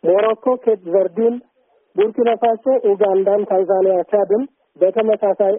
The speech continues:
አንድ ለባዶ አሸንፈዋል። እንዲሁም ጋና ሞዛምቢክን ሦስት ለአንድ፣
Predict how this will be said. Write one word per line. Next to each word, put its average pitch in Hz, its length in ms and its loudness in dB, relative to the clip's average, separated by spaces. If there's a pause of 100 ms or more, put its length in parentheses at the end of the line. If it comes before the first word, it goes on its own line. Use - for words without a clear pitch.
አንድ 208 260 0
ለባዶ 180 320 0 (100)
አሸንፈዋል። 160 640 -2 (460)
እንዲሁም 214 380 0 (120)
ጋና 196 340 2
ሞዛምቢክን 196 600 0
ሦስት 226 220 -2
ለአንድ፣ 247 280 0